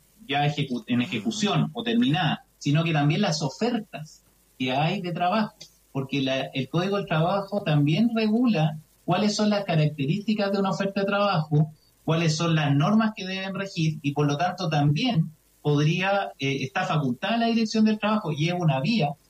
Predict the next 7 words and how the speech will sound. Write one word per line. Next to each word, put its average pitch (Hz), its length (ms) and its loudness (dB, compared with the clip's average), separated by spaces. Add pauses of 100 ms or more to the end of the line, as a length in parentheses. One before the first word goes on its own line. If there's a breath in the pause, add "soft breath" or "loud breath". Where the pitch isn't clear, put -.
(160)
que 147 80 -2
esa 156 180 2
trabajadora, 147 580 2
por 151 140 2
ejemplo, 156 420 -2
puede 151 200 2
ejercer 175 500 -4